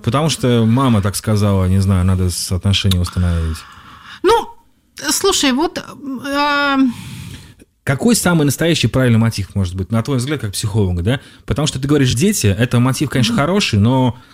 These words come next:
Speaker 1: не единственным должен быть мотивом для
Speaker 2: Мгм.
Speaker 1: возврата, да?
Speaker 2: Самый хороший мотив — это тот мотив, в котором человек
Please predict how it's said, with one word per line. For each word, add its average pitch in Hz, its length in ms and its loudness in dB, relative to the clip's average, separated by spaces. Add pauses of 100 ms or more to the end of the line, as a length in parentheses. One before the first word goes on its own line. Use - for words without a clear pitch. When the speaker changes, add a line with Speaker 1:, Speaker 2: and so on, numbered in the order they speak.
(240)
Speaker 1:
не 113 240 2
единственным 113 540 2
должен 110 360 4
быть 85 200 -4
мотивом 90 420 -2
для 92 80 0
Speaker 2:
Мгм. 92 80 2
Speaker 1:
возврата, 90 480 0
да? 123 260 -2 (400)
Speaker 2:
Самый 208 720 0
хороший 202 800 -4
мотив — 196 800 -2 (540)
это 208 200 0
тот 208 260 -2
мотив, 185 640 -2 (120)
в - 100 -20
котором 196 460 0
человек 190 540 -2